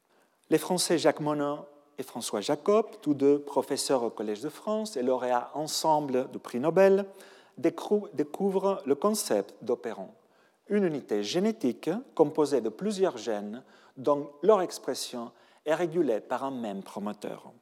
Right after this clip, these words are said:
C'est grâce à ces découvertes en biologie moléculaire, et plus généralement tous les découvertes en génétique, que le japonais Moto Kimura put combiner des approches théoriques avec des vraies données empiriques,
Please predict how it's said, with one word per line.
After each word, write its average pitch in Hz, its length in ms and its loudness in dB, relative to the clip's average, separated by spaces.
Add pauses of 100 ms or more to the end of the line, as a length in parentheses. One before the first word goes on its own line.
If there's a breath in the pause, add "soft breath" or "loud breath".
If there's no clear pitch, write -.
(540 soft breath)
C'est - 220 4
grâce 180 260 6
à 165 60 -6
ces 151 140 -2
découvertes 151 600 4 (120)
en 131 100 -2
biologie 107 500 -4
moléculaire, 208 600 2 (440 loud breath)
et 139 100 0
plus 175 180 -2
généralement 135 680 0 (160)
tous 254 160 -2
les 180 140 2
découvertes 117 440 -4
en 101 100 -10
génétique, 170 600 -4 (600 loud breath)
que 196 100 8
le 190 80 10
japonais 185 560 6 (140)
Moto 147 320 2
Kimura 165 600 0 (360 loud breath)
put 214 120 0
combiner 170 480 2
des 147 200 0
approches - 560 -4 (200)
théoriques 120 580 -6 (540 soft breath)
avec 117 300 -4
des 127 120 0
vraies 190 460 -2
données 120 360 -2 (200)
empiriques, 123 600 -4